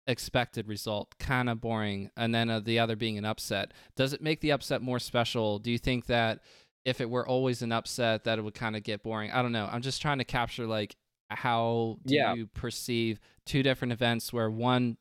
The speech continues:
Speaker 1: is more appealing to
Speaker 2: Yeah.
Speaker 1: go to in theory, but was,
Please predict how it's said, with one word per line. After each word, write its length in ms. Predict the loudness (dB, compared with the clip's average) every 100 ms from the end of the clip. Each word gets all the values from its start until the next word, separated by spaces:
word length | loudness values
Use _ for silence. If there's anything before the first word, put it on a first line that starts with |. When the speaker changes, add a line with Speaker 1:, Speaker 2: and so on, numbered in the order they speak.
| 0
Speaker 1:
is 220 | 0 0
more 200 | 0 2
appealing 380 | 2 2 2 2
to 40 |
Speaker 2:
Yeah. 80 | 4
Speaker 1:
go 140 | 4
to 400 | 2 2 4 4 0 _ -4
in 180 | -4
theory, 580 | -4 -2 2 2 2 0 -6 -20 -20 _ _
but 120 | 0 2
was, 560 | 4 4 4 0 -8